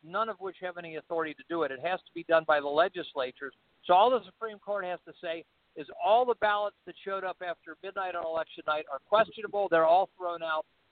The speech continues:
Trump wins in all six states. The other thing is if the state legislatures in the six key states, which are all Republican, if they say, "We're gonna take our co-," I didn't know this.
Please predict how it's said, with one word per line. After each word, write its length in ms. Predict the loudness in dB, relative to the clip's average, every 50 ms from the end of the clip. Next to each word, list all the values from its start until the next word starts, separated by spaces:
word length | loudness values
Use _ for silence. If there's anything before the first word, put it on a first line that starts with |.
| _ _ _ _
Trump 260 | 2 2 2 2 0 -4
wins 280 | -6 -6 -6 -6 -8 -8
in 80 | -4 -2
all 200 | 0 0 0 -2 -4
six 180 | -10 -10 -10 -10 -10
states. 300 | -6 -6 -6 -6 -6 -12 -20 _ _ _ _ _ _ -2
The 160 | 2 4 4
other 240 | 4 4 2 -2 -4 -6
thing 340 | -6 -4 -4 -6 -8 -12 -18 _ _ _ _ _ _ _ -12
is 180 | -10 -10 -10 -10 -14 -16 -8 -4
if 160 | -4 -4 -4 -6 _
the 300 | -6 -6 -6 -6 -8 -10 -12 _ _ -20 -20 -14 -4
state 220 | 2 4 4 4 4
legislatures 800 | 4 4 2 2 0 -6 -2 0 0 0 0 0 -4 -6 -4 -4
in 80 | -6
the 120 | -6 -6 -10 -6
six 180 | -8 -8 -8 -8 -16 _
key 200 | -6 -6 -6 -6 -8 -2
states, 260 | 0 0 0 0 0 -4
which 180 | -4 0 4
are 100 | 6 6
all 160 | 8 8 6
Republican, 880 | 4 0 -4 -6 -2 0 0 0 0 -2 -6 -6 -8 -12 -12 -12 -14 -20 _ _ _ _ _ _ _ _ _ _ _ _ _ _ _ _ _ _ _ _ -6
if 120 | -6 -6 -4 -2 -2
they 340 | 0 2 2 2 2 0 -6 -10 _ _ _ _ _ _ _ _ -14 -4
say, 160 | 0 0 2 2
"We're 240 | 2 2 2 2
gonna 240 | 2 0 -4 -4 -6 -8 _ _ _ -6
take 220 | -6 -6 -6 -4
our 140 | -4 -4 -4
co-," 180 | -4 -6 -12 -10 -10 -8 -6
I 60 | -4 -2
didn't 180 | -4 -4 -2
know 160 | 0 0 0 0
this. 180 | -2 -8 -12